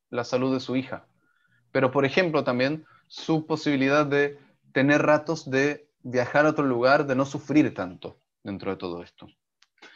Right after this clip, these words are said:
Estamos hablando de distintas acciones, entonces, de cómo ella está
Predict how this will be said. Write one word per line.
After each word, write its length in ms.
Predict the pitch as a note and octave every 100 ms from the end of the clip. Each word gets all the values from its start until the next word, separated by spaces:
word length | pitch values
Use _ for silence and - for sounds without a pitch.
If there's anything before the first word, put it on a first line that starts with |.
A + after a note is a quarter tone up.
| - - - - - _ _ _
Estamos 300 | - E3+ F3
hablando 280 | F3 F3 F#3
de 60 |
distintas 440 | E3 D3+ E3+ E3+ F3+
acciones, 420 | E3+ - F#3 C#3+
entonces, 520 | B2+ - B2+ A#2+ B2+
de 100 | B2+
cómo 200 | D3+ D3
ella 160 | C#3 D3
está 480 | - D3 D3+ D#3